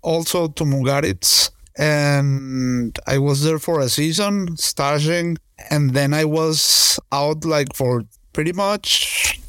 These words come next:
ten years at least before I came back, and, uh, I've been here for the last five years.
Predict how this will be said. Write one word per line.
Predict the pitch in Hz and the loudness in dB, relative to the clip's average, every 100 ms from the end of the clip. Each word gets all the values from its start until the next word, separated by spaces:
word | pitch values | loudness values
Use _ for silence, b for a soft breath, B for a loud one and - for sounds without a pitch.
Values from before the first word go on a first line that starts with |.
| - | -10
ten | - 196 | -4 0
years | 226 247 269 262 | 0 0 0 -2
at | 226 185 | -2 0
least | 226 262 - - | 0 0 -2 -4
before | - 156 160 156 | -6 -2 0 2
I | 151 | 0
came | - 165 156 151 | -2 -2 -2 0
back, | 156 151 147 - - - | 0 0 -2 -6 -12 -4
and, | 143 135 | 0 2
uh, | 131 131 | 2 2
I've | 131 123 | 0 0
been | 147 | 0
here | 135 143 | 2 0
for | 135 135 | 0 -2
the | 117 | 0
last | 110 117 120 - - - - | 0 0 0 -2 -8 -20 -4
five | 139 123 | 0 2
years. | 107 - - | 0 0 -6